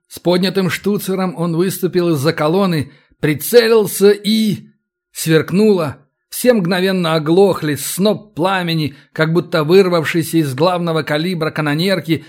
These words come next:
разогнал тьму. Гном чуть не сел на задницу, а обезьяна будто попала под невидимый грузовик, сбивший её с ног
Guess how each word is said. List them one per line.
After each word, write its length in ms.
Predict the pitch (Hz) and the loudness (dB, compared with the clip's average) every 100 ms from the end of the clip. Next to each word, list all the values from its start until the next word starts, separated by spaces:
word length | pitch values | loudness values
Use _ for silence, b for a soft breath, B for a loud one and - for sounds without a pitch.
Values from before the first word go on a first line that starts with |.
| B B | B B
разогнал 560 | 156 160 156 165 156 | 0 2 2 0 0
тьму. 540 | 123 151 202 190 - b b b | -2 0 2 2 0 b b b
Гном 380 | 123 185 226 202 | -2 2 2 0
чуть 260 | - 214 185 | -2 -2 0
не 140 | 202 | -2
сел 260 | 196 208 185 | 0 0 0
на 200 | 185 180 | 0 -2
задницу, 640 | 160 165 139 135 127 123 b b | 0 2 0 -2 -4 -8 b b
а 100 | 156 | -2
обезьяна 580 | 160 160 143 170 185 160 | 0 0 0 0 -2 -2
будто 340 | 139 165 - 165 | -2 -2 -2 -4
попала 540 | 151 - 190 180 165 | -4 -2 0 0 0
под 220 | - 147 | -2 -4
невидимый 440 | 160 175 160 165 151 | -2 -2 0 -2 0
грузовик, 560 | 156 143 156 196 - b b | 0 0 0 -2 -4 b b
сбивший 600 | 131 131 214 220 170 165 | -8 -2 2 2 0 -2
её 260 | 165 165 151 | 0 0 0
с 120 | - | -2
ног 300 | 175 196 - | 0 0 -2